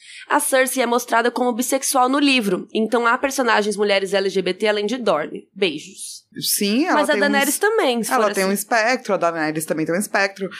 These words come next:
Speaker 2: mas como elas são de um, um certo grau de nobreza, elas têm que casar com homens, e também não é que elas ficam tristes,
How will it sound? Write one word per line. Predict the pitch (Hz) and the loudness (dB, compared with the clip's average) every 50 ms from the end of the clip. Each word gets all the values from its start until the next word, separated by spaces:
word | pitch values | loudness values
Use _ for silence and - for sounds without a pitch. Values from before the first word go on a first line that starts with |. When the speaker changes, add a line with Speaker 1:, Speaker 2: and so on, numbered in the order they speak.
| - - - - | -16 -16 -8 -2
Speaker 2:
mas | 180 180 180 180 180 - | 2 2 2 2 2 0
como | - 196 196 | 0 0 2
elas | 190 190 196 190 | 2 2 2 0
são | 190 - 190 185 185 | 0 0 0 0 0
de | 170 175 | -2 -2
um, | 180 175 170 165 165 160 151 151 156 | -2 -2 -2 -2 -2 -2 0 0 0
um | 160 | 2
certo | 156 - 165 160 160 160 | 2 2 0 0 -2 -4
grau | 151 165 165 160 | 0 0 0 0
de | 160 165 | 0 0
nobreza, | 160 160 156 156 156 175 208 269 294 262 202 170 156 160 147 139 - - - - - - - _ | -2 -2 0 0 2 2 4 4 4 2 2 0 0 -2 -2 -2 -4 -12 -20 -20 -20 -20 -14 _
elas | - - 156 160 165 - - | 0 0 2 2 2 0 0
têm | - 175 165 | 0 0 0
que | 339 - - | 0 0 0
casar | - 202 190 190 190 | 0 0 2 0 0
com | 190 240 277 285 | 2 2 2 2
homens, | 254 220 202 185 180 160 160 156 | 4 4 2 2 0 -2 -2 -2
e | 160 175 | -4 -2
também | - 185 185 214 226 | -2 -2 0 2 0
não | 254 | 2
é | 285 | 2
que | 392 | 2
elas | 392 370 - | 0 0 0
ficam | - 311 269 262 240 | 0 2 2 2 2
tristes, | 240 226 202 190 175 - - - - 151 135 - - - | 0 0 -2 0 -2 -2 -4 -4 -4 -4 -4 -6 -6 -8